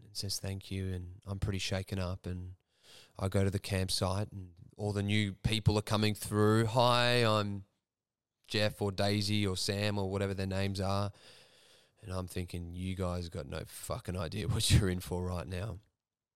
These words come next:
The facilitator comes up to me anyways after that, and he goes, "A bit too much for this?" <laughs> And I said, "Yeah, that was a, that was pretty extreme." Just trying to wash it off my face, like, "Yeah,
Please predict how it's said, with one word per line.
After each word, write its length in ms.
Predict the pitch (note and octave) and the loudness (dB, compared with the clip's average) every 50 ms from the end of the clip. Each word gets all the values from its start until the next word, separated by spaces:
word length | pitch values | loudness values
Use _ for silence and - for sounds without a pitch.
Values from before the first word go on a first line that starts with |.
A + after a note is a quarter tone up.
| _ _ _ _ _ _ _ _ _ _ _ _ _ _ _ _ _ _ _ _ _ _ _ _ _ _ _ _ _ _ _ _ _ _ _ _ - | _ _ _ _ _ _ _ _ _ _ _ _ _ _ _ _ _ _ _ _ _ _ _ _ _ _ _ _ _ _ _ _ _ _ _ _ -10
The 80 | - - | -6 -4
facilitator 540 | - - F2+ F2+ F#2 - F#2+ F#2 F#2 F#2+ | -2 -2 -2 -2 -2 -2 -2 -2 -2 -4
comes 200 | - - F#2+ F#2 F#2+ | -4 -4 -4 -4 -4
up 120 | F#2 - - | -4 -6 -6
to 120 | - F#2+ | -6 -4
me 220 | F#2+ F#2+ F#2 F#2 | -4 -2 -2 -2
anyways 420 | F#2 G2 G2 F#2+ F#2+ F#2 F#2 F#2 F2+ | -4 -4 -4 -4 -4 -4 -4 -4 -4
after 280 | G#2 A2 A#2 - - | -4 -4 -6 -6 -6
that, 100 | - F#2 | -6 -4
and 80 | F#2+ F#2+ | -2 -2
he 100 | F#2+ F#2+ | -2 -2
goes, 280 | F#2+ F#2+ F#2+ F#2+ - - _ _ _ _ _ _ _ - | -2 -2 -4 -4 -6 -10 _ _ _ _ _ _ _ -6
"A 40 | |
bit 180 | G#2 C3+ C3+ - | -4 -4 -4 -2
too 200 | - - D#3 D3 | -2 -2 0 0
much 280 | D3 D3+ - - - - | 0 -2 -4 -4 -6 -4
for 120 | - D#3 | -2 -2
this?" 400 | E3 G3+ G#3 - - - - - | 0 0 0 0 0 -2 -2 -2
<laughs> 40 | - | 0
And 140 | C#3 C#3+ B2 - | 0 2 4 4
I 80 | D#3+ | 4
said, 480 | D3+ - - - D3 D3+ C#3+ C#3 - - - - - - - - _ - | 4 2 2 2 2 0 0 -2 -10 -18 -20 -20 -20 -20 -20 -20 _ -6
"Yeah, 380 | - C#3+ D3 D#3 D#3+ F3 E3 D3 - _ _ _ _ - - - - - - - | -2 0 2 4 4 4 2 2 -2 _ _ _ _ -20 -20 -20 -20 -12 -4 0
that 180 | - C3+ - | 2 2 2
was 120 | - C#3+ C#3 | 2 2 0
a, 80 | C3+ - _ _ _ _ _ - | -2 -2 _ _ _ _ _ -6
that 140 | - - C#3 | -2 0 0
was 100 | - C#3+ | 0 0
pretty 280 | - - D#3 C#3+ C3+ C3 | 0 0 2 2 2 2
extreme." 540 | B2+ - - - D3 C3+ C3+ C#3+ D#3+ D3+ - _ _ _ _ _ _ _ _ _ _ _ _ _ _ _ _ _ _ _ _ _ - - - - _ _ _ | 0 0 0 2 2 2 2 2 -2 -4 -10 _ _ _ _ _ _ _ _ _ _ _ _ _ _ _ _ _ _ _ _ _ -20 -20 -20 -20 _ _ _
Just 320 | - - G#2 G2 - - | -4 0 0 0 0 -2
trying 240 | - G#2+ G2 G2 G2 | -2 0 0 0 0
to 140 | - - F#2+ | 0 -2 -2
wash 320 | F#2 F#2+ G2+ F#2+ - - | 0 0 0 0 0 0
it 80 | G2 F#2 | 0 0
off 240 | F#2 F#2+ F2 - - | 0 0 -2 -4 -4
my 100 | F#2+ F2+ | -6 -6
face, 400 | - - G2 G2 F#2+ F#2+ - - | -4 -2 -2 0 0 0 -2 -4
like, 180 | F#2 G#2+ - | -4 -6 -6
"Yeah, 200 | - - C4+ C4+ | -6 -6 -6 -6